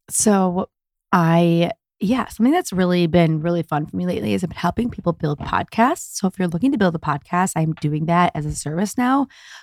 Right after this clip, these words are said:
I'm also doing business coaching and mentoring. So if you're someone that's an entrepreneur, you're an inspiring entrepreneur and you're looking to build your brand, or maybe you're a C E O of a company and you guys are just trying to figure out your marketing strategy and trying to figure out your messaging, like, I am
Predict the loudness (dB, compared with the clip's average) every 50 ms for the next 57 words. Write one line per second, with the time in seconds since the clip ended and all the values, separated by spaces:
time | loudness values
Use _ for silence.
0 | -4 0 2 4 4 2 2 2 0 0 2 2 2 2 4 4 4 2 2 0
1 | 0 -2 -4 -2 -2 -4 -4 -4 -6 -6 -6 -4 -4 -4 -2 -2 -2 -2 -2 -2
2 | -4 -6 -4 -4 -4 -2 -2 -4 -4 -6 -4 -4 -4 -4 -4 -4 -2 -2 -2 -2
3 | -4 -4 -4 -4 -2 -2 -2 -4 -4 -4 -4 -4 -4 -6 -8 -6 -2 0 0 2
4 | 2 2 2 2 2 0 0 0 -2 -4 -4 -4 -4 -2 -2 -2 -4 -4 -6 -8
5 | -12 -12 -8 -6 -4 -4 -4 -4 -4 -4 -6 -6 -8 -8 -8 -8 -8 -2 -2 -2
6 | -2 -2 -8 -20 -20 -20 -20 _ _ -2 0 0 0 0 -2 -2 -2 -2 0 2
7 | 2 2 2 2 2 0 0 0 0 0 0 0 2 0 0 2 2 0 0 -2
8 | -8 -20 -20 -20 -20 _ _ _ _ _ _ _ _ _ -8 -8 -4 0 0 2
9 | 2 4 4 4 4 2 0 0 -2 -2 0 0 2 2 4 4 2 0 0 -2
10 | 0 0 0 0 -2 -4 -2 0 0 0 0 -2 -4 -6 -6 -6 -8 -8 -8 -6
11 | -6 -6 -6 -4 -4 -4 -2 -2 0 0 0 0 0 0 -2 -2 -2 -2 -4 -2
12 | 0 0 0 -2 -4 -4 -6 -4 -4 -6 -4 -4 -4 -4 -4 -2 0 0 2 2
13 | 2 0 0 -4 -2 0 2 2 2 0 -2 -4 -10 -20 -20 _ -10 -4 0 2
14 | 4 4 4 4 4 2 2